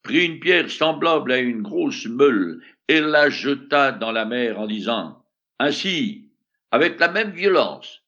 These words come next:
sera précipitée Babylone, la grande ville, et on ne la retrouvera plus. La lumière de la lampe n'y brillera plus.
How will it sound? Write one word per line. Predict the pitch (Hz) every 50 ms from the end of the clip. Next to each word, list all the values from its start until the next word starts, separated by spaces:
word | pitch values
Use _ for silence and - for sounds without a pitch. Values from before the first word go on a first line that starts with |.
| _ _ _ _
sera | _ - - 127 117 123 127 - -
précipitée | - 107 123 120 - - 117 107 - 107 104 - 107 107 101
Babylone, | - - - 101 98 104 113 104 107 113 104 92 90
la | 95 107 101
grande | - 101 110 107 95
ville, | 92 110 113 95 92 85 - - - _ _ _ _ _ _ _ _ _ -
et | 120 135 139
on | 139 139 143 139
ne | 131 120 120
la | 120 120 117 117
retrouvera | - - 127 120 - - - 107 107 92 87 101 101 -
plus. | - 92 104 104 92 80 71 - - _ _ _ _ _ _ _ _ _ _ _ _ _ _ _ _ _
La | - 82
lumière | 95 113 131 156 160 151 143
de | 139 139
la | 139 143
lampe | 143 151 165 165 151 127 - 107 104 - _ _ _ _
n'y | - 165 185 202 226 220
brillera | 180 143 156 127 160 170 160 160 143 143 147 147 -
plus. | 104 101 104 98 90 85 73 - - _